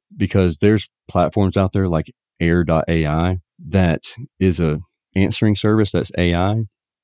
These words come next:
but it still has its moments where it's, like, thinking, and it has pauses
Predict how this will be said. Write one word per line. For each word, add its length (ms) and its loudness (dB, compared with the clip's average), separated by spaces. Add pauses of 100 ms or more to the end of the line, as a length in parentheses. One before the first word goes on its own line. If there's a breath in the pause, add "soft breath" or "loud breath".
(320)
but 240 0 (580 soft breath)
it 180 -2
still 260 2
has 340 0
its 200 -2
moments 480 0
where 240 2
it's, 160 -4
like, 200 -2 (300)
thinking, 440 -2 (480)
and 120 0
it 40 -2
has 160 0
pauses 800 -2